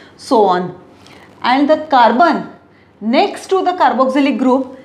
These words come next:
the name has been given as a alpha carbon, then the next is a beta carbon and so on.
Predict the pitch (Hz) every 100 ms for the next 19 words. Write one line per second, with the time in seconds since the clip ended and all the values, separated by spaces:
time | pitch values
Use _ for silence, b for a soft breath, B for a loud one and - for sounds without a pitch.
0 | B B 208 247 269 349 330 226 277 247
1 | 240 254 262 269 226 226 269 294 285 247
2 | 294 330 339 B B B 190 233 233 240
3 | 220 262 - 285 277 220 226 208 214 -
4 | 285 392 - 240 269 - - - 262 196
5 | 185 190 -